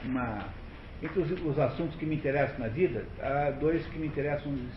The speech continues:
especialmente, que é Platão e Aristóteles. Eu tenho, tenho, então, um projeto de vida inteira para ler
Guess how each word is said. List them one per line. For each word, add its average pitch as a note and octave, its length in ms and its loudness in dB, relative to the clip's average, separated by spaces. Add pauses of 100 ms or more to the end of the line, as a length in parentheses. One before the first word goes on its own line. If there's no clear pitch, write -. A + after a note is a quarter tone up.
(140)
especialmente, C#3 800 0
que C3 160 -2
é B2 80 0
Platão C#3+ 500 0
e C#3+ 60 4
Aristóteles. - 540 -2 (1080)
Eu A#2 100 -2
tenho, C#3+ 500 2
tenho, C#3 200 6
então, C3 220 2
um B2 340 0
projeto C3+ 520 0
de C3+ 100 -4
vida A2+ 240 0
inteira D3+ 400 2
para D3 160 0
ler C3 360 0